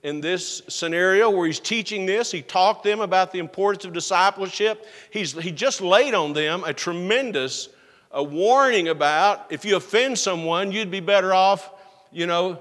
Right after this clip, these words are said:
having a millstone tried around you and cast into the bottom of the sea. They're dealing with the seriousness of offending other people and dealing with sin. You'd be better off if your right hand offends you to cut it off and, and enter into life with one hand than to go into hellfire with no hands.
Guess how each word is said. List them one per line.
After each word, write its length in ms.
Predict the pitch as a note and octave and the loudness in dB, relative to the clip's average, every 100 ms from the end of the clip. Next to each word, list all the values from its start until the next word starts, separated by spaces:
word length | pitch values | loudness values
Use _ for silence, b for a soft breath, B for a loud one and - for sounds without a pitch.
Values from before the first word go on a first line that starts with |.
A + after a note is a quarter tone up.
| B - | B 0
having 300 | F#3+ F3 D#3+ | 0 0 -4
a 80 | |
millstone 720 | D#3 F3 B3 C4 - G3+ F3+ E3 | -2 2 4 2 0 -2 -2 -2
tried 320 | F#3+ F3 E3+ | 0 2 2
around 320 | E3 E3 E3+ | -2 -4 -4
you 100 | G#3 | -6
and 100 | E3+ | -4
cast 360 | - G3+ A3 G3+ | 0 2 2 -2
into 120 | F3 | -4
the 100 | D#3+ | 0
bottom 360 | F3+ F3 F3 | 4 4 2
of 60 | D#3+ | -2
the 60 | D3+ | -4
sea. 340 | - G#3 A#3+ | 0 0 2
They're 160 | F#3 D#3 | -2 -2
dealing 420 | E3+ A3 A3+ G3+ | 0 0 2 0
with 160 | F3+ | -2
the 80 | D#3+ | -4
seriousness 720 | C#3+ - A3+ A#3+ A3 A3+ G3 | -4 -2 0 0 -2 -4 -6
of 100 | F3 | -6
offending 480 | D3+ - A3+ A#3 G#3+ | -6 0 0 0 2
other 220 | G#3 G3 | 2 2
people 580 | E3 A#3 A3+ A#3 A3+ A3 B B | -2 -10 -4 0 0 -2 B B
and 200 | F#3 F3 | 0 0
dealing 340 | F3 A3+ G#3+ F#3+ | 2 2 4 2
with 120 | F3 | -2
sin. 400 | - A3+ A#3+ A#3+ | -2 0 0 -2
You'd 140 | A#3 | -4
be 80 | G3+ | -6
better 360 | D#3+ G#3+ G#3+ G#3 | 2 4 6 6
off 420 | G#3+ A#3 - - | 6 4 -2 -6
if 160 | F#3+ G3+ | -4 -2
your 160 | F#3+ | 0
right 280 | F#3 G#3 A3 | 4 6 6
hand 280 | A3 G#3+ F#3+ | 2 0 0
offends 500 | - A#3 A3+ A3+ F#3 | -2 0 0 0 -2
you 120 | A3+ | -2
to 100 | G3 | -2
cut 280 | - A3+ A3 | 2 2 4
it 80 | G3+ | 6
off 460 | G3+ A3+ A3+ - B B - | 8 6 2 -6 B B -6
and, 240 | E3+ E3+ F3 | -4 -4 -4
and 160 | F3+ | 0
enter 240 | G3+ A3 G#3 | 2 2 2
into 160 | F#3+ | 2
life 460 | F#3+ F#3+ G#3 A#3 A3+ | 2 6 6 6 2
with 120 | E3 | -8
one 220 | F#3 G3 | -2 -2
hand 400 | F#3+ G3 G#3+ A3+ | -2 0 0 0
than 160 | F#3+ F3 | -2 -4
to 60 | F3 | -2
go 180 | F#3+ | 0
into 140 | F#3+ F#3+ | 0 0
hellfire 580 | G3+ G#3 F#3+ G3 G#3 G#3+ | 2 0 2 4 4 2
with 160 | F#3 | -2
no 180 | G3 F#3+ | -2 -2
hands. 320 | F#3+ G#3+ G#3 | 0 -2 -4